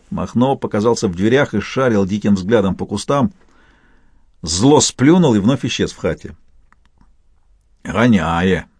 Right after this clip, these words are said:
одобрительно сказал дед, правда, значит, любе. Они ели уху прямо из казана, черпая деревянными ложками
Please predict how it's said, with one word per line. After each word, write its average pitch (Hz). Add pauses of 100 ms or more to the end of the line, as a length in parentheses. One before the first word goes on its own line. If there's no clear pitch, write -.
(500)
одобрительно 107
сказал 104
дед, 90
правда, 101
значит, 180
любе. 98 (1300)
Они 131
ели 170
уху 151
прямо 135
из 120
казана, 107
черпая 110
деревянными 104
ложками 98